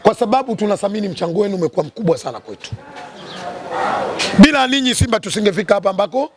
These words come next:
tulikofika. Nachukua nafasi hii, namwomba sana Mwenyezi Mungu aendelee kuwapa afya njema. Moja ni wahusie, nyekundu semeni nyekundu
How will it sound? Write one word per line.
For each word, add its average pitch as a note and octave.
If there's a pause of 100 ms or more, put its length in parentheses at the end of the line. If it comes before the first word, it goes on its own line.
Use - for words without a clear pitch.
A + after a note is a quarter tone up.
(420)
tulikofika. - (920)
Nachukua -
nafasi A#3
hii, D#4 (800)
namwomba A3+
sana A#3+
Mwenyezi G#3
Mungu F#3+ (540)
aendelee A3+
kuwapa A3
afya C#4 (440)
njema. E3 (680)
Moja B3+
ni A3+
wahusie, A3 (580)
nyekundu B3+
semeni B3+
nyekundu E4+